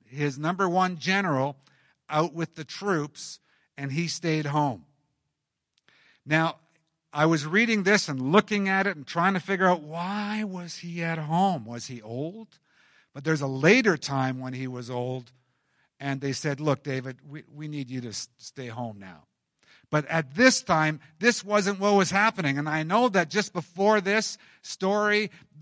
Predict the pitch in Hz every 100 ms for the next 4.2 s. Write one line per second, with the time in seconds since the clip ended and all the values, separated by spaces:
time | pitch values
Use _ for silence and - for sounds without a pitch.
0 | - 175 165 156 160 _ _ _ _ -
1 | 139 160 196 185 170 175 156 175 160 143
2 | 170 160 175 180 185 185 120 139 123 117
3 | 110 147 151 143 151 170 170 165 147 143
4 | 104 151